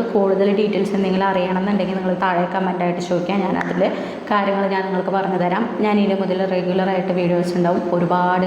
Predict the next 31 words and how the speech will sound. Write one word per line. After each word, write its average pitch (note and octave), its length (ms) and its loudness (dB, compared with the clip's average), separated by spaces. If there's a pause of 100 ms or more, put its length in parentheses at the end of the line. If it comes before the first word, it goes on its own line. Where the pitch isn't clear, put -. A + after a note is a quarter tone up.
കാര്യങ്ങൾ E3+ 340 -2
പറഞ്ഞു E3 240 0
തരാനുണ്ട്. D#3 380 0 (460)
ഓക്കെ, F3 180 0 (280)
അപ്പോൾ F3+ 160 -2
നിങ്ങൾക്ക് F#3+ 280 -2
എന്തെങ്കിലും G3 300 0
ഡൗട്ടോ F#3+ 380 0
കാര്യങ്ങളോ F#3+ 360 -4
ഉണ്ടെങ്കിൽ F3 260 -4 (100)
നിങ്ങൾ F3+ 180 -4 (300)
താഴെ E3+ 340 -2
കമന്റ് E3 360 -4
ചെയ്യാം. D#3 220 -2 (520)
ഒന്നല്ലാത്ത, C4+ 680 2 (240)
ഒന്നറിയാത്ത A3 800 2 (460)
ഒരാൾ F#3 340 2 (840)
ഒരു G#3+ 200 2
വഴിയിലൂടെ, G#3 460 0 (140)
ഈ - 20 -2 (140)
പറയുന്ന G#3 420 0
വഴികളിലൂടെ G3 560 2
ഒന്നും G#3 280 2
വന്നിട്ടുള്ള F#3 400 0
ഒരാളല്ല E3 500 0
ഞാൻ. - 100 -4 (420)
ഓക്കെ, E3+ 220 -2
പക്ഷേ A3+ 220 0 (160)
ഒരു G#3 160 2
മജിസ്ട്രേറ്റിൻ്റെ G3+ 800 0 (300)
മുന്നിൽ G3+ 240 4